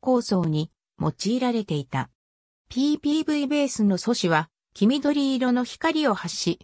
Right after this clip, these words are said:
異なる色が必要な場合はピーピーブイに置換器を導入した誘導体を使うことが多い。少量でも酸素が存在すると、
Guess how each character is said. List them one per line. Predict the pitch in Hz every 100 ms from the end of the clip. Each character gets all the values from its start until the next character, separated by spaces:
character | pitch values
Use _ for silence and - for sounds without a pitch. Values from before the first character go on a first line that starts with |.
| _ _ -
異 | 214 269
な | 339
る | 302 220
色 | 208
が | 202 165
必 | - - 233
要 | 247 240
な | 226 208
場 | 190 208
合 | 214
は | 196
ピ | 190 220 247
ー |
ピ | - 240 254
ー |
ブ | 240
イ | 254 202
に | 170
置 | -
換 | - 269
器 | 247 185
を | 156 - _ -
導 | 175 254
入 | 269 262
し | -
た | 208 196 _ -
誘 | 180 262
導 | 285 302 285
体 | 262 254
を | 247 240
使 | - 254
う | 247
こ | -
と | 220
が | 185 151
多 | 165 160
い。 | 131 123 _ _ _ _ _ _ _
少 | - 269
量 | 285 285
で | 277
も | 254 208
酸 | 220 247
素 | - 202
が | 175
存 | 156 170 226
在 | 240 233
す | 220 220
る | 208
と、 | 170 -